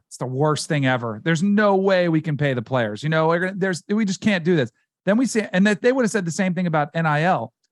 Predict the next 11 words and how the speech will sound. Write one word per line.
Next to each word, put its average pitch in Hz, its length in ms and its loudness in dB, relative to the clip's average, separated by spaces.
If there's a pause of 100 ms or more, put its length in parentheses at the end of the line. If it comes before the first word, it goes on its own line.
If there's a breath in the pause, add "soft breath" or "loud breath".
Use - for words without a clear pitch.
(200)
But 190 160 -2
now, 180 640 2 (240)
and 139 80 -2
here's 180 200 2
the 170 80 -4
key 170 180 -2
point, 156 360 -2 (440)
because 175 480 -2
they 170 180 0 (180)
have 175 360 -2
to, 113 380 -2